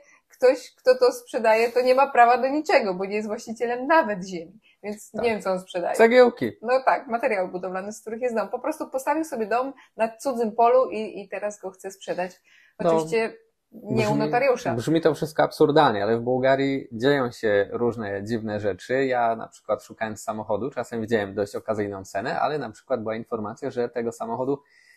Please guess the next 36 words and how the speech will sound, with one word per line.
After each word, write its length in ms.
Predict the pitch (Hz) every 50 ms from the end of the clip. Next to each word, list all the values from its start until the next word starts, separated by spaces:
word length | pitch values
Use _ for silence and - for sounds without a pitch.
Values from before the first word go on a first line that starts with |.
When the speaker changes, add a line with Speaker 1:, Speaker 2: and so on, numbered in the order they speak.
| _ _ -
Speaker 2:
e, 280 | 107 110 110 - -
jakby 240 | - 123 127 131 127
będę 220 | 127 160 160 143 131
go 120 | 135 135
użytkował, 580 | 135 135 127 147 - - - 185 165 151 127 110
ale 180 | 117 120 123
nie 120 | 123 127 127
możemy 720 | 127 135 123 131 131 123 120 117 113 110 110 110 - - _ -
zawrzeć 240 | 113 117 120 113 - 113
Speaker 1:
Przepisać. 140 | 107 - - 113 104 -
Speaker 2:
taką 100 | - 110
umowy, 540 | - 127 127 127 120 110 104 101 85 - - _ _ _
umowy, 360 | _ 117 113 117 107 98 113 120
nie 100 | 120 117
możemy 320 | 120 113 107 107 98 98
go 100 | 98 92
przepisać. 600 | - - 113 - - 110 104 - - - - _ _ - - - - - _ _ _ _
No 160 | 185 208 180
bo 180 | 156 147 135 135
też 260 | - 123 120 117 117
jest 160 | 117 113 -
coś 140 | - 110 -
tam 140 | - 107 101
skopane 460 | - - - 104 - 104 98 101 98
w 60 | -
papierach. 500 | _ 98 92 - 101 98 - 113 - - 180
<laughs> 80 | 180
Może 220 | 170 147 143 143 127
to 340 | - - - 143 - - - _ 139 117
też 240 | - 113 110 107 -
nie 140 | 113 107 101
był 180 | 101 101 104 101
właściciel. 600 | 101 101 - - - 117 110 - - 76 76 -
Także 300 | 117 151 151 156 165 143
z 40 | 135
nieruchomościami 800 | 135 135 135 139 139 - 120 113 113 113 - - 104 107 104 107